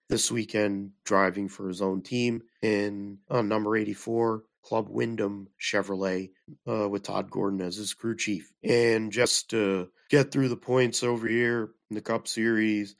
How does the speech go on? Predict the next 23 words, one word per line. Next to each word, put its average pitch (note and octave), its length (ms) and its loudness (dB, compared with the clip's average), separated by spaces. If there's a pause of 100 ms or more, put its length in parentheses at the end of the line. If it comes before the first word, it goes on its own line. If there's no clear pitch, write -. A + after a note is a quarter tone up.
(100)
I G2+ 40 -2
mean, G#2+ 140 0
everybody A2 800 -2 (120)
that's, - 380 -4 (220)
I G2 40 -2
guess, F2+ 220 2
thirty-two, G2 840 -2 (200)
thirty-one G#2 560 2
drivers F#2 600 0
have, E2+ 160 -6 (200)
uh, E2+ 280 -8
wa-, F#2 280 -2
run F#2+ 260 -2
every F2+ 280 -4
race F2 400 -6 (180)
this G2+ 200 -2
season. A2 680 -2 (120)
Uh, E2+ 420 -4 (220)
top G2 360 4 (180)
sixteen G#2 720 0
as F#2 220 2
it G2 140 -8
stands, F#2+ 680 0